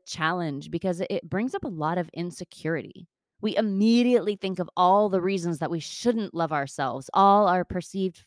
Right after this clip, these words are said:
flaws, all the things people have told us are wrong with us throughout the years. And that's a long-term project to process and recover from those kinds of traumas. So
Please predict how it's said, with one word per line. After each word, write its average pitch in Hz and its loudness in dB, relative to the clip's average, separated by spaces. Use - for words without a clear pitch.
flaws, 175 4
all 175 0
the 175 -6
things 208 -2
people 180 -6
have 170 -6
told 180 0
us 170 -4
are 165 -4
wrong 165 0
with 165 -6
us 131 -8
throughout 131 -8
the 139 -12
years. - -16
And 233 -4
that's 349 -2
a - -6
long-term 247 -4
project 170 -6
to 165 -8
process 165 -8
and 165 -12
recover 165 -4
from 160 -10
those 156 -4
kinds 151 -8
of 135 -14
traumas. - -8
So 254 2